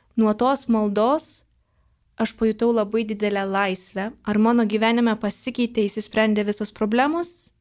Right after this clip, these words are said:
Ne. Bet aš pajutau kažkokią labai didelę laisvę tame ir tas m-, kryžius manęs nebekankino. Ir man būtent apie šį momentą ir kalba ši Evangelija, apie tai, kad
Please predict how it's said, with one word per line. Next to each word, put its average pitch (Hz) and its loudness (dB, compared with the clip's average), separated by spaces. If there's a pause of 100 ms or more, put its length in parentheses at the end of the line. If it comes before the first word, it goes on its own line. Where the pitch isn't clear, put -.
(380)
Ne. 196 0 (680)
Bet 220 0
aš 226 -2 (240)
pajutau 220 -2
kažkokią 226 -4
labai 208 0
didelę 214 -2
laisvę 202 -2
tame 202 -4 (500)
ir 220 -2
tas 240 -2
m-, 240 2 (160)
kryžius 247 -2
manęs 220 0
nebekankino. 196 -4 (720)
Ir 233 4
man 262 4
būtent 269 0
apie 240 -2
šį - -2
momentą 240 0 (320)
ir 226 -6
kalba 208 -2
ši 208 -8
Evangelija, 202 -4 (460)
apie 226 0
tai, 254 -2
kad 240 -4